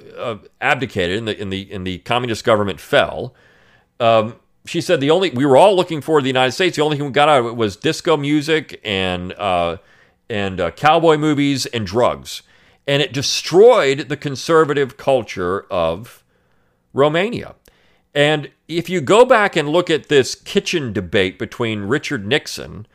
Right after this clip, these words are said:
and Khrushchev, when Nixon was vice president, they go to a Sears and they look at the modern kitchen. And Nixon says, "Hey, see this here, this modern kitchen? Uh, this, this frees our women up from having to stand in the kitchen so much and they can go do things." And Khrushchev says, "Why would you want to do that?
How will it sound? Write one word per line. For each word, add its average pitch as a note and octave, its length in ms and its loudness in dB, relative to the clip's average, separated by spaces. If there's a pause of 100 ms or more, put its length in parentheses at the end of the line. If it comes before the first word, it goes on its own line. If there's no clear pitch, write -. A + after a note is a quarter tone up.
(840)
and A#2+ 320 -2
Khrushchev, - 800 -2 (560)
when G#2+ 200 -4
Nixon D3 300 -2
was A#2 140 0
vice A#2+ 280 0
president, G#2 480 0
they G2 100 -4
go C3+ 160 4
to C3+ 120 0
a A2 40 0
Sears F#2 600 0
and F2+ 100 -10
they G2 60 0
look B2+ 180 -2
at G2+ 80 -6
the A#2 60 -8
modern A2+ 300 0
kitchen. D#2 520 -6 (100)
And G#2+ 440 -4 (180)
Nixon B2 440 -6
says, A#2 280 0
"Hey, D3+ 220 -2
see D3 160 -8
this C#3+ 220 -6
here, D#3 160 0
this - 140 -8
modern A#2+ 320 0
kitchen? G#2 480 -4 (540)
Uh, G2+ 360 2
this, A2+ 320 -4
this C#3 260 -2
frees C#3+ 340 -4
our B2+ 120 4
women C3 300 0
up A2 100 0
from G#2 120 -10
having B2 200 0
to A2+ 60 -4
stand B2+ 400 -2
in A2 60 -4
the G2+ 40 -12
kitchen E3+ 320 -6
so A2 200 0
much G#2+ 200 0
and A#2 80 -8
they A2+ 60 -2
can G#2+ 140 -12
go A2 140 0
do D3 180 -4
things." F2+ 280 -8
And G#2+ 120 -10
Khrushchev C#3+ 400 -4
says, A2 240 0
"Why B2 220 2
would C3 120 -2
you C3+ 60 -4
want C3+ 160 0
to B2 60 -4
do C#3 160 -2
that? E3 360 -2